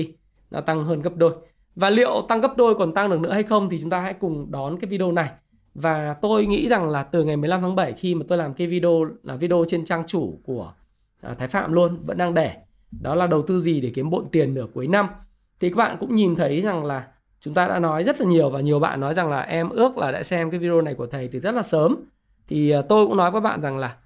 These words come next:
thực ra Thái Phạm thì khi dự báo các cái dòng cổ phiếu thì tôi hoàn toàn có thể sai, cho nên cứ tham khảo thôi. Nhưng nhiều bạn nói là "Thầy, ờ, nhận định tương đối là ok." Tôi bảo "Ổn."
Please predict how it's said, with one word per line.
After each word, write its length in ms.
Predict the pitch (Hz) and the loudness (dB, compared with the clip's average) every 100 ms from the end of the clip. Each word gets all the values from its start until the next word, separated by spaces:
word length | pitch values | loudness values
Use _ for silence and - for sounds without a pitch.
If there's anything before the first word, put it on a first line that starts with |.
| _ _ _ | _ _ _
thực 100 | 165 | 0
ra 200 | 185 196 | 4 4
Thái 120 | 185 | 2
Phạm 300 | 175 214 - | 0 -2 -2
thì 100 | 147 | -10
khi 220 | 135 185 175 | -6 -4 -2
dự 260 | 180 - - _ - | -4 -6 -14 _ -8
báo 220 | 135 147 | -6 -4
các 200 | 214 220 - _ _ | -4 -4 -8 _ _
cái 200 | 123 120 147 185 | -8 -6 -4 -6
dòng 340 | 170 165 143 120 | -2 -2 -2 -4
cổ 120 | 98 | -8
phiếu 340 | - 117 113 - - _ _ | -4 -4 -4 -8 -20 _ _
thì 180 | - 143 - | -12 -12 0
tôi 140 | 220 | 2
hoàn 160 | 220 165 | 2 0
toàn 160 | 151 | -2
có 60 | 135 | -2
thể 160 | 160 - | -4 -2
sai, 280 | 190 180 | 0 0
cho 120 | 175 180 | 0 -4
nên 160 | 175 | -4
cứ 200 | 226 247 233 | -4 -6 -6
tham 120 | 196 | -4
khảo 220 | 202 123 | -2 0
thôi. 240 | 180 190 180 _ _ 214 | 2 2 0 _ _ 2
Nhưng 100 | 220 | 4
nhiều 160 | 202 | 4
bạn 200 | 175 170 | 4 0
nói 160 | 151 170 | 0 0
là 120 | 190 | 0
"Thầy, 400 | 185 170 160 156 | 0 2 2 0
ờ, 200 | 139 143 | -4 -4
nhận 200 | 151 170 | -4 -4
định 260 | 190 - 165 | -4 -6 -4
tương 120 | 190 | -2
đối 160 | 190 | 0
là 60 | 226 | 2
ok." 180 | 214 208 226 220 214 _ _ _ | 0 0 0 0 -4 _ _ _
Tôi 100 | 208 | 0
bảo 160 | 175 | 0
"Ổn." 360 | - 143 127 | 0 0 0